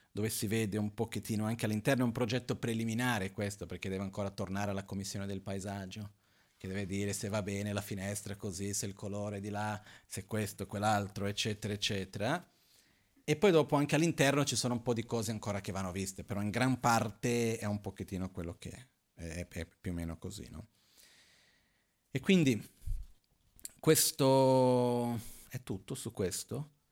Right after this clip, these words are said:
e quindi volevo lasciare a ognuno questo fogliettino qua e chiedere a tutti veramente di dare una mano su questo, perché insieme possiamo farlo,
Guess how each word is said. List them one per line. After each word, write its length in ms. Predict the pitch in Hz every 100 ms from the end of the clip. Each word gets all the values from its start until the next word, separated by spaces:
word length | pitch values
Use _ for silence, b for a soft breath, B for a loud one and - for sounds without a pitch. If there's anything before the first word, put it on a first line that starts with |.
| _
e 80 | -
quindi 240 | - 117 110
volevo 560 | 107 110 101 101 104 - - - -
lasciare 440 | - 98 - 107 104
a 40 |
ognuno 540 | 104 110 107 95 95 - -
questo 260 | - 95
fogliettino 500 | 98 - 98 98 104 175
qua 280 | 214 190
e 120 | - 110
chiedere 340 | - 104 95
a 40 |
tutti 260 | 90 98 -
veramente 520 | 98 104 107 104 -
di 300 | 90 92 92 b b b b b _
dare 220 | 98 98
una 120 | 98
mano 320 | 101 104 95
su 180 | 92 110
questo, 360 | - 98 - 107
perché 280 | 104 95 110
insieme 460 | 120 - 123 123
possiamo 340 | 127 98 - 82
farlo, 400 | - - -